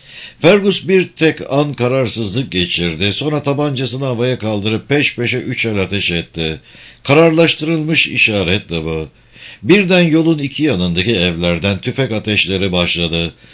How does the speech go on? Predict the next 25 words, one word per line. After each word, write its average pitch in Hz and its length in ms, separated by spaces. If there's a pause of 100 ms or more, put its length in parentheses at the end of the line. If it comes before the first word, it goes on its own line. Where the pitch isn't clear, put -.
(160)
Namlu 147 500
alevleri 90 520
şafağın 135 500
ışığında 143 420
öfkeli 135 520
bir 143 140
kızıllıkla 107 760
parıldadı. 87 760 (280)
Ateş 104 420
yolu 98 280
süpürdü. 80 760 (640)
Fergus 175 420
tabancasını 151 680
aşağıya 117 520
doğru 95 240
çevirdi. 82 720 (200)
Webley 147 600
dört 123 260
yüz 104 180
elli 87 300
beşti. 80 520 (480)
İngiliz 147 460
subaylarının 87 720
kullandığı 87 680
silah. 82 400